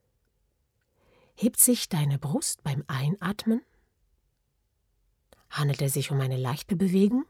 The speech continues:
oder eher um eine ausgeprägte Bewegung? Egal, was du beobachtest, nichts ist richtig oder falsch.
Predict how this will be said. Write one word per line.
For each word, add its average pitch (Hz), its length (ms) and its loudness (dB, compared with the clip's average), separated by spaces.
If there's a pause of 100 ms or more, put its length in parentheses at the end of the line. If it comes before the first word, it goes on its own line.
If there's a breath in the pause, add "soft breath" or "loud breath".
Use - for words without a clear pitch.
(100)
oder 160 340 0
eher 156 380 0
um 160 180 2
eine 151 380 2
ausgeprägte 156 680 -2
Bewegung? 131 540 -6 (2500)
Egal, 214 500 2
was 196 160 2
du 180 100 -6
beobachtest, - 920 -4 (300)
nichts 143 580 0
ist 135 280 -2
richtig 151 420 -4
oder 170 180 -2
falsch. - 540 -4